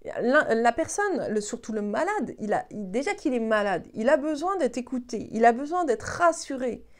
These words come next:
Si on ne prend pas le temps de le rassurer, bah, cette, ce lien de confiance, il n'existera plus. Là, le patient, qu'est-ce qu'il va faire ?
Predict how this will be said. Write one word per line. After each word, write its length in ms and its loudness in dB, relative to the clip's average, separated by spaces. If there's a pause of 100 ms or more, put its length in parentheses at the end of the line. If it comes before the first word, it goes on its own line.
(340)
Si 160 -10 (120)
on 40 0
ne 40 -2
prend 240 -2
pas 160 2
le 120 -4
temps 180 -2
de 80 0
le 140 0
rassurer, 640 -6 (300)
bah, 200 -2
cette, 360 0
ce 120 -4
lien 160 2
de 60 -2
confiance, 600 -8
il 80 -8
n'existera 540 -6
plus. 160 4 (360)
Là, 160 2 (100)
le 180 -2
patient, 320 0
qu'est-ce 200 -6
qu'il 140 -6
va 140 0
faire ? 260 -4